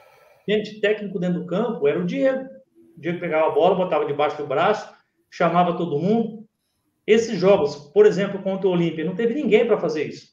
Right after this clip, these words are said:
Ele teria que ter feito isso. Agora, ontem,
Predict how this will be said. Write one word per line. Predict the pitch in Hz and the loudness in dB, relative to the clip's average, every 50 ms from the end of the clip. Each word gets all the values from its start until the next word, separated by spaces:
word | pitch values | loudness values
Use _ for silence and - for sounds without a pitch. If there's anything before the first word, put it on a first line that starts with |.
| _ _ - | _ _ 4
Ele | 185 220 233 220 | 6 6 6 6
teria | - 196 170 170 170 | 2 0 0 0 -2
que | - | -4
ter | 170 147 | -8 -10
feito | - - 151 143 143 143 139 | -8 -6 -8 -8 -8 -8 -14
isso. | 131 - - _ _ _ _ - - - - - - | -16 -16 -20 _ _ _ _ -20 -20 -20 -20 -18 -8
Agora, | - 180 175 170 202 240 254 226 185 175 | -6 -4 2 4 4 6 6 6 6 4
ontem, | 202 240 262 - 262 - 139 - - - | 4 4 4 2 0 -2 -4 -4 -4 -12